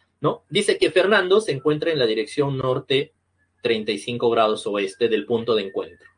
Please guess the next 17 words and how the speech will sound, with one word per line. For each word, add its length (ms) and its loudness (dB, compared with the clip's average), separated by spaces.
Bien, 240 2
entonces 400 -2
vamos 280 2
a 80 -2
colocar 360 2
acá 360 0
el 140 -6
punto 280 -4
de 60 -2
encuentro. 480 -12
Esto 300 4
que 100 0
sea 180 4
el 100 2
punto 260 -2
de 80 -6
encuentro. 420 -16